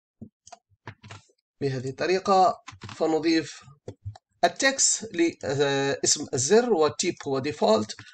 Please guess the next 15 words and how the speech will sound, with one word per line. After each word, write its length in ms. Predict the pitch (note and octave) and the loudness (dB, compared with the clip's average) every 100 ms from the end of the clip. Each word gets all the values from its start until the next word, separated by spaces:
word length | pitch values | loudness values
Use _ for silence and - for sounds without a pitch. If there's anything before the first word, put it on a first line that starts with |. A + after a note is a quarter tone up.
| - _ | -20 _
بعد 220 | - G3+ | -2 0
ذلك 220 | G3 F3+ F#3 | 0 2 4
يعني 300 | E3+ E3 E3 | 4 4 2
نعطيه 420 | D3+ C3+ - D#3+ | 0 0 0 2
بعض 180 | C#3 C3+ | 2 0
الخاصيات 720 | - D3 - C#3+ C#3+ C#3+ - - C3+ | -2 0 0 0 0 0 -4 -10 -6
من 280 | C#3 C#3 | -2 0
بينها، 520 | C3 C#3 C3+ C3 B2+ - C3 | 0 0 0 0 0 0 -2
آه، 140 | C3 | -2
كليك. 460 | B2+ D3+ C3+ - - _ _ _ _ _ - | -2 -8 -8 -12 -20 _ _ _ _ _ -8
الكليك 460 | C3 A#2 D3 C3+ C#3 | -6 -6 -8 -6 -4
هي 220 | C#3+ C3+ | 0 0
ال-، 480 | C#3 C3 B2+ B2+ C3 | 0 -4 -4 -2 -2
يعني 180 | C3+ | 0
الحدث 400 | C3+ A#2+ D#3+ D#3+ | -2 -2 -2 -2